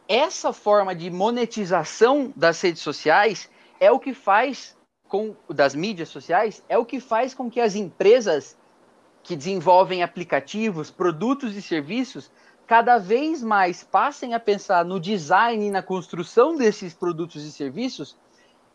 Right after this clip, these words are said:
pensando em engajar cada vez mais o seu público. E é por isso que a gente tem ouvido muito recentemente, é,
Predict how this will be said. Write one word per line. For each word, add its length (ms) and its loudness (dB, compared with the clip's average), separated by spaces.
pensando 760 2
em 300 -4
engajar 720 2
cada 280 4
vez 360 -2
mais 320 0
o 60 -8
seu 160 -4
público. 580 -2
E 100 4
é 60 8
por 240 0
isso 360 0
que 100 0
a 40 4
gente 200 -8
tem 220 -8
ouvido 520 -8
muito 300 -12
recentemente, 840 -10
é, 540 2